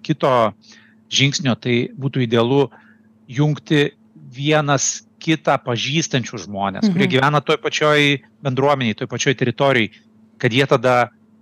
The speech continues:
Speaker 1: na, turėtų platformą, kur jie susitinka, tai gali būti elektroninė, tai gali būti ir fizinė platforma, jie gali rinktis, na, miestelio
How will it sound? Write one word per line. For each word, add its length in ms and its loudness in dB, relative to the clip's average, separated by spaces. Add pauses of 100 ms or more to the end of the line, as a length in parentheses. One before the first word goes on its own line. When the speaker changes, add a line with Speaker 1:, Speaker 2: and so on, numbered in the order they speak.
(220)
Speaker 1:
na, 260 2 (760)
turėtų 280 0
platformą, 420 0
kur 120 -6
jie 120 -2
susitinka, 800 -2 (160)
tai 100 -2
gali 220 2
būti 160 -4
elektroninė, 540 -4
tai 100 2
gali 200 2
būti 200 -8
ir 60 -16
fizinė 340 -4
platforma, 480 0
jie 140 2
gali 260 -4
rinktis, 420 -4
na, 340 -6 (360)
miestelio 540 0